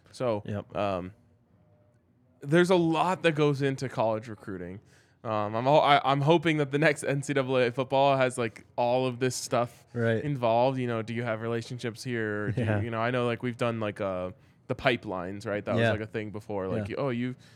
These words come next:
Speaker 1: recruit Texas." Well, that's kinda what this is all about, right? Creating pipelines, not just from states, but from schools. Uh, and these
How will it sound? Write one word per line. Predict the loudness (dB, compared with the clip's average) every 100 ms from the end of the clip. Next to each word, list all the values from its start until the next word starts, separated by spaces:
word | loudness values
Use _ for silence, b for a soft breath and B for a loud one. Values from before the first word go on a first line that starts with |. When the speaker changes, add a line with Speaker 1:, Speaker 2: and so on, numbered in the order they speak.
| b b
Speaker 1:
recruit | -6 -4 0
Texas." | 0 -2 -4
Well, | 2
that's | 4 4
kinda | 0 0
what | -2
this | -6 -6
is |
all | -2 0
about, | 0 0 0
right? | -2 -4 -6 b b b -6
Creating | 2 2 2
pipelines, | -2 -2 -2 -4 -2
not | 0 0
just | -2 -6
from | -8
states, | -6 -4 -4
but | -6 -16
from | -14
schools. | -14 -6 -2 -2 -4 -8 b b b
Uh, | -8 -4 -4 -6 -8
and | -6 -4 -2 -2
these | 0 0